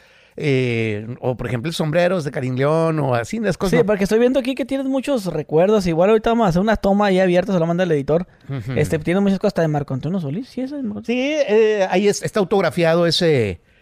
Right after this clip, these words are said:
Speaker 2: Yo, fal-,
Speaker 1: eh,
Speaker 2: faltó
Speaker 1: ese
Speaker 2: algo
Speaker 1: libro.
Speaker 2: mío. Te voy a traer algo mío
Speaker 1: Pues,
Speaker 2: algún
Speaker 1: Gosgri,
Speaker 2: día.
Speaker 1: claro,
Speaker 2: <laughs>
Speaker 1: claro,
Speaker 2: Porque
Speaker 1: claro.
Speaker 2: tienes aquí unas guitarras y hasta una de Mon Laferte y de ese de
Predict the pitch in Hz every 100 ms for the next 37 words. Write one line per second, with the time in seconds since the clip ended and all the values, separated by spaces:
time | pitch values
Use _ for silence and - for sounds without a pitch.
0 | - 185 170 196 - 190 185 202 226 254
1 | 233 196 190 214 240 220 233 262 233 160
2 | 143 - 147 190 214 214 214 185 190 196
3 | 185 - 117 - 160 151 113 127 170 208
4 | - 110 131 190 180 156 208 208 185 208
5 | 220 175 180 240 220 180 165 160 185 185
6 | 160 151 143 160 175 - 135 160 175 160
7 | 147 143 160 156 147 131